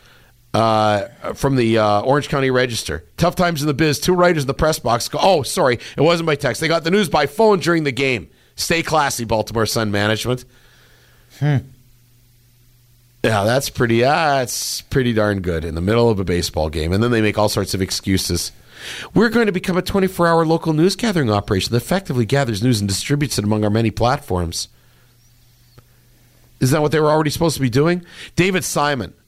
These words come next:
Speaker 1: uh, creator of The Wire, worked as a reporter with the Baltimore Sun for twelve years. He told The Guardian, uh, in the United Kingdom, "The newspaper's decline was part of a general failure to report on what was really happening in this city."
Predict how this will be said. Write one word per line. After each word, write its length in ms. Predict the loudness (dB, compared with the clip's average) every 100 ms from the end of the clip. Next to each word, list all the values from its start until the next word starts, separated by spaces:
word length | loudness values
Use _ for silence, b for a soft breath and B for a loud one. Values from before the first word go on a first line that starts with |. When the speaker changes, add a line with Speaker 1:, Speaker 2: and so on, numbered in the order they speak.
| -10
Speaker 1:
uh, 380 | -4 -2 0 -2
creator 320 | 0 2 2
of 80 | 0
The 80 | 0
Wire, 400 | 2 2 2 -2
worked 240 | -6 -6
as 80 | -6
a 40 |
reporter 260 | -2 2 2
with 120 | 0
the 40 | 0
Baltimore 360 | 0 0 -2
Sun 180 | 0 -2
for 100 | -4
twelve 300 | -2 0 2
years. 220 | 2 0 B B B -2
He 100 | 2
told 240 | 2 2
The 60 | 0
Guardian, 500 | 0 2 0 -4 -4
uh, 400 | -2 0 0 0
in 220 | 0 2 2
the 220 | 2 2
United 260 | 2 0
Kingdom, 340 | 0 -2 -2 -4 B B
"The 80 | 0
newspaper's 520 | 4 2 2 -4 -4
decline 380 | -6 -2 -2 0
was 100 | -4
part 160 | -2 -2
of 80 | -2
a 40 |
general 300 | -2 0 0
failure 320 | -2 -2 -2
to 60 | -4
report 240 | -2 0
on 80 | 0
what 120 | -2
was 160 | -4 -2
really 340 | 2 2 2
happening 540 | 0 -2 -2 -2 -2 -2
in 260 | -2 0
this 160 | 0 -2
city." 420 | -4 -4 -4